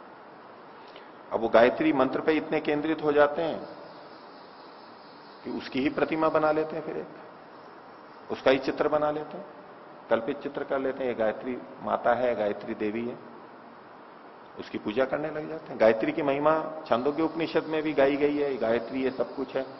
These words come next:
तो गायत्री की पूजा कर लो तो सबकी पूजा हो गई, गायत्री को प्राप्त कर लिया तो सबको प्राप्त कर लिया, क्योंकि ये गायत्री सब कुछ है। तो बस गायत्री को पकड़ लो तो सब चीजें मिल जाएंगी, और कुछ करने की जरूरत ही नहीं है। गायत्री की पूजा से, गायत्री के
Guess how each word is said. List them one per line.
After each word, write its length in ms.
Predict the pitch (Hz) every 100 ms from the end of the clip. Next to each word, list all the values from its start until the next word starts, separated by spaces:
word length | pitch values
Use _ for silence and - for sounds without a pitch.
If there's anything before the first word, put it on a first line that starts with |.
| - -
तो 60 | 110
गायत्री 380 | 123 139 - 185
की 120 | -
पूजा 280 | 180 175 175
कर 160 | 180 175
लो 120 | 185
तो 100 | 180
सबकी 260 | 180 - 185
पूजा 260 | 175 151
हो 120 | 131
गई, 120 | 107 107 - - - - - - - - - - - - - -
गायत्री 360 | 120 139 175
को 120 | 170 175
प्राप्त 340 | 175 165 170
कर 140 | 170 170
लिया 200 | 175 180
तो 100 | 180
सबको 280 | 190 - 196
प्राप्त 320 | 190 175 180
कर 120 | 170 135
लिया, 180 | 127 - - - - - - - - - - - - - - - - - - - - -
क्योंकि 220 | 117 143
ये 80 | 113
गायत्री 380 | 113 113 156 143
सब 180 | 151 -
कुछ 180 | 185
है। 80 | 196
तो 1080 | 196 - - - - - - - - - -
बस 120 | 107 113
गायत्री 360 | 120 131 147
को 80 | 135
पकड़ 240 | - 123 156
लो 100 | 101 - - -
तो 60 | -
सब 180 | 127 -
चीजें 200 | 131 127
मिल 180 | 120 117
जाएंगी, 280 | 135 156
और 100 | 151 131
कुछ 180 | 143 -
करने 240 | 135 139
की 80 | 139
जरूरत 320 | 131 135 135
ही 60 | 151
नहीं 140 | 156
है। 1120 | 170 - - - - - - - - - -
गायत्री 360 | 110 120 - 131
की 140 | 127 127
पूजा 380 | 127 117 127 123
से, 200 | 147 143
गायत्री 380 | 120 120 117
के 120 | 120